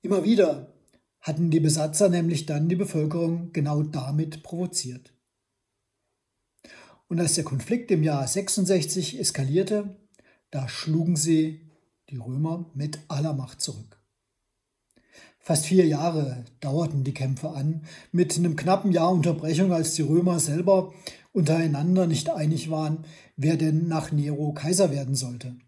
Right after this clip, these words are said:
Bis dann ausgerechnet Titus zum Passafest das mit Pilgern überfüllte Jerusalem aus vier Richtungen mit vier Legionen angriff und belagerte. Nach mehr als einem halben Jahr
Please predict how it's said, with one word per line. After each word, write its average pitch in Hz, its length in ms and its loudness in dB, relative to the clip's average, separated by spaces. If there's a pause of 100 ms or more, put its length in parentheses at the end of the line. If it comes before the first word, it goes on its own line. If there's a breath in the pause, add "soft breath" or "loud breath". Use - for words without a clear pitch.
(1160 soft breath)
Bis 240 120 2
dann 214 200 6
ausgerechnet 196 1120 2 (720)
Titus - 800 0
zum 196 260 0
Passafest 160 840 0
das 147 140 -6
mit 147 240 -2
Pilgern 180 640 2
überfüllte 180 640 -2
Jerusalem 156 840 0 (460 loud breath)
aus - 520 0
vier 170 280 2
Richtungen 190 440 4
mit 165 140 -2
vier 165 280 0
Legionen 151 440 0
angriff 175 460 -2
und 185 160 -4
belagerte. 131 600 -6 (1500 soft breath)
Nach - 500 -4
mehr 156 160 0
als 180 120 2
einem 139 280 0
halben 180 240 2
Jahr 170 420 -4